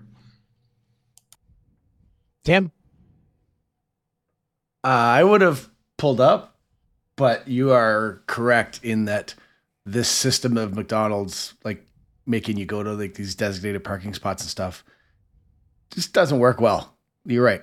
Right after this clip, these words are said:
Speaker 2: It, the food is usually takes a really long time to get to you. Uh, the last time I had to do it, there was already somebody parked in that spot.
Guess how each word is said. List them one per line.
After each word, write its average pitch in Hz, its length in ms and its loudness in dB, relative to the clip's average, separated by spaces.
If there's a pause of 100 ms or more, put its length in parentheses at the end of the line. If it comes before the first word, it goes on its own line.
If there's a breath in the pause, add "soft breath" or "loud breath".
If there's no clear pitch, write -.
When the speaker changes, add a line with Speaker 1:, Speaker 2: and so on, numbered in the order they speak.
(120)
Speaker 2:
It, 107 220 -6
the 120 80 -6
food 143 280 4
is 120 200 2
usually 117 200 -2
takes - 300 -6
a 98 40 -6
really 110 420 2
long 120 220 4
time 120 180 0
to 117 60 2
get 113 240 -2
to 120 80 -2
you. 113 300 -2 (880)
Uh, 95 460 -2 (420)
the 113 100 -4
last 127 280 2
time 131 160 2
I 120 100 2
had 123 160 0
to 123 80 -2
do 120 200 2
it, - 260 2 (340)
there 131 120 2
was 131 160 4
already 131 220 4
somebody 127 360 2
parked 117 400 0
in 135 100 4
that 135 180 4
spot. - 420 0